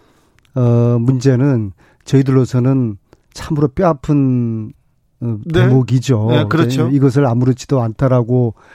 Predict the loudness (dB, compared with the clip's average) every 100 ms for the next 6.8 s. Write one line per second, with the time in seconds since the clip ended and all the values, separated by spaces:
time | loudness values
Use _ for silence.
0 | -20 _ -12 -2 -2 0 -4 0 0 0
1 | -2 -4 -2 0 0 0 0 2 2 0
2 | -2 -4 -4 -2 0 0 0 0 2 2
3 | 0 0 0 2 0 -2 -2 -2 0 -2
4 | -4 -12 -20 -10 0 2 2 2 2 0
5 | -2 -4 -2 -2 -2 -2 -2 0 0 0
6 | 0 2 2 0 0 2 2